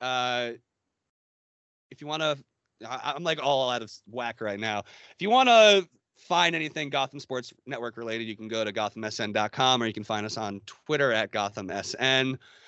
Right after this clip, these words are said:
Uh, you can find this podcast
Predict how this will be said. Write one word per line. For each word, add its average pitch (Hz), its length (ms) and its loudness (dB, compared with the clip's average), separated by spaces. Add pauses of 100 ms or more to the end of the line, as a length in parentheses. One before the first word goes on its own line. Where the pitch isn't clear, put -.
(360)
Uh, 104 460 0 (460)
you 123 100 -6
can 123 120 -8
find 127 560 2
this 139 240 -2
podcast 135 800 -2